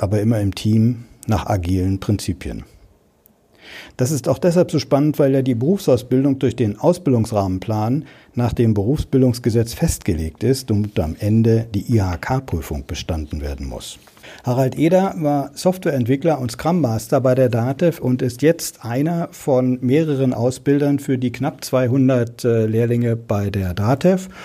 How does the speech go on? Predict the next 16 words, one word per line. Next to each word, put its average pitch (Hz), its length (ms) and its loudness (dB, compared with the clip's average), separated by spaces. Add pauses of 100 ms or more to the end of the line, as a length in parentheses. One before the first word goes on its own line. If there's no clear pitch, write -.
(280)
Und 113 200 0
er 107 140 -2
ist - 180 -6
zuständig 120 840 0
für 104 460 -2
alle 110 340 2
Informatikausbildung 104 1600 0 (360)
und 107 320 0
insbesondere 117 840 4
für 104 500 2 (160)
knapp 104 340 -2
vierzig 120 640 0
Auszubildende, 95 880 0
die 90 280 0
Fachinformatiker 80 1000 -4
werden. 58 280 -10